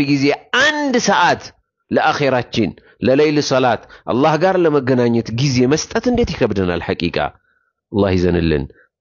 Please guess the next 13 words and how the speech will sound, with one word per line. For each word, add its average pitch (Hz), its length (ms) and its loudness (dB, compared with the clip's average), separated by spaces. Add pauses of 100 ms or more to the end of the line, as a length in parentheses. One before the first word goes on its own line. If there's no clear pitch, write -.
(2500)
ነገር 127 340 2
ግን 143 180 0
በቀን 135 320 0 (100)
አንዲት 151 480 0
ሰዓት - 440 -4
ብቻ - 380 -8 (1040)
ቲክቶክ፣ 113 440 -2 (540)
ቴሌግራም፣ 110 560 0 (420)
ዩቱብ፣ 113 460 0 (420)
የሆነ 101 260 0
ሌላ 117 260 2
ሚዲያ፣ 98 280 0 (600)
ዋትሳፕ 101 440 -4